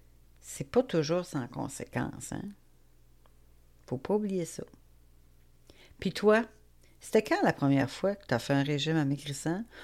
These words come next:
Ou encore que t'as su que t'étais différente, là, des autres, là ?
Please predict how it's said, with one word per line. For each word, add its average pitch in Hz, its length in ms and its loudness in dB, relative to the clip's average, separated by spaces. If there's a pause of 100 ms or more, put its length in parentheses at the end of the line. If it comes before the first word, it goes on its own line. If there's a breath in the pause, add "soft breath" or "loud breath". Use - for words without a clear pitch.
(160 loud breath)
Ou 180 120 6
encore 247 480 6
que 180 360 4 (420 loud breath)
t'as 165 120 4
su - 180 0
que 220 60 -4
t'étais 170 240 6
différente, 151 640 2
là, 139 100 -2
des 151 260 -2
autres, - 280 -4
là ? - 80 -8